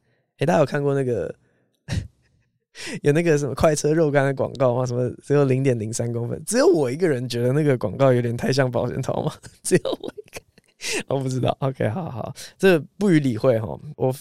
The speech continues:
非常的专制、专断，就是我坚守我的立场，洋芋片就不是饼干，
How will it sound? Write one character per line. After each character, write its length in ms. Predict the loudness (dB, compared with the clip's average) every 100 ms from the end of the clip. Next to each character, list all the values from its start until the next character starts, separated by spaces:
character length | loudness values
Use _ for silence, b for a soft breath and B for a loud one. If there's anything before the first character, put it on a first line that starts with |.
| -10
非 180 | 0 0
常 200 | 0 0
的 180 | 0 -2
专 300 | 0 0 0
制、 320 | -4 -6 -8 -8
专 200 | -4 0
断， 180 | 0 2
就 100 | 2
是 140 | 2 _ -6
我 160 | -4
坚 240 | 0 2 2
守 140 | 0
我 120 | -2
的 80 | -4
立 180 | -6 -6
场， 200 | -6 -8
洋 180 | -4 -2
芋 60 | 0
片 160 | 2
就 120 | 0
不 100 | -2
是 100 | -4 -6
饼 120 | -8
干， 120 | -8